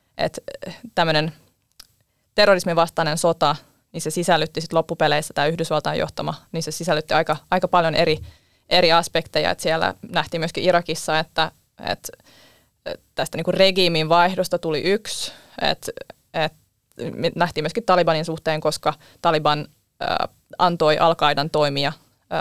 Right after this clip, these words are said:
Afganistanissa, ja sit Saddamin hallinnon suhteen niin eka tehtiin regiimivaihdos ja, ja jää-, jäätiin sitten rakentamaan valtiota ja rauhanrakennusta ja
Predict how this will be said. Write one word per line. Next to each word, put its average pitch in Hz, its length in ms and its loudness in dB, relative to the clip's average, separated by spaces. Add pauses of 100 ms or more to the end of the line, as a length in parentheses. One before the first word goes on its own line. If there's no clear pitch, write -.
Afganistanissa, 151 800 -2
ja 143 120 2 (480)
sit - 180 -6
Saddamin 156 420 2
hallinnon 151 500 -2 (140)
suhteen - 480 -4
niin 151 240 -2 (380)
eka 156 220 0
tehtiin 160 340 -4
regiimivaihdos 156 760 -2
ja, - 100 -2 (460)
ja 156 300 2 (400)
jää-, 160 220 4 (140)
jäätiin 160 320 2
sitten 160 200 -4
rakentamaan 156 640 0
valtiota 151 540 0 (580)
ja 143 240 0
rauhanrakennusta 165 920 -2
ja 160 120 -2